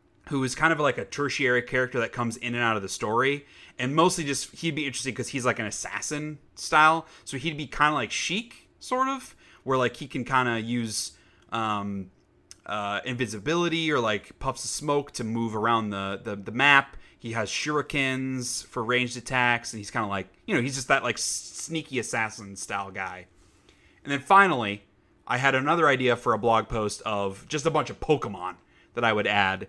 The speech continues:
And so with this, it's a D L C pack. It's your Pokemon, Pokemon Ball six pack of your six starters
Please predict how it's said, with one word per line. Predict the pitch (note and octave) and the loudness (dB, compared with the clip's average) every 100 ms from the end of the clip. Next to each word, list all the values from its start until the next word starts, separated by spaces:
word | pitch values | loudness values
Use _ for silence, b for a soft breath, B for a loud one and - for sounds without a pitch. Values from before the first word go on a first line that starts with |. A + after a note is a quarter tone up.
| B B - | B B -8
And | A#2 | -6
so | A2+ A#2+ A2 G#2+ G#2+ G#2 - | -2 0 0 2 0 -2 -2
with | B2+ B2 | -2 4
this, | G3+ F#3 - - | 4 4 -2 -4
it's | C#3 | -4
a | C3 | -2
D | A#2+ | 2
L | E3 | 2
C | D#3 - E3 | 2 -2 -6
pack. | - A#2+ G2 - - b b | 0 2 2 -2 -12 b b
It's | C3+ - | -4 -2
your | C3 | -4
Pokemon, | - F3+ F3 E3+ D#3+ D#3+ D#3+ D#3+ D3+ b b _ - - | 2 2 2 0 0 2 0 -2 -10 b b _ -10 0
Pokemon | F#3 G3 F3+ F3+ E3 | 2 2 4 4 4
Ball | D#3+ D#3 D3 | 4 4 2
six | C#3 - D#3+ - | -2 -2 -2 -2
pack | - G#2+ E2+ - - - _ _ - - | -4 -4 -6 -10 -16 -20 _ _ -20 -14
of | G#2 | -10
your | G#2+ | -8
six | G#2 - G3 F#3+ | -6 2 2 2
starters | - - D#3+ D3+ B2 G#2+ G#2 - | -2 2 6 8 6 2 0 -6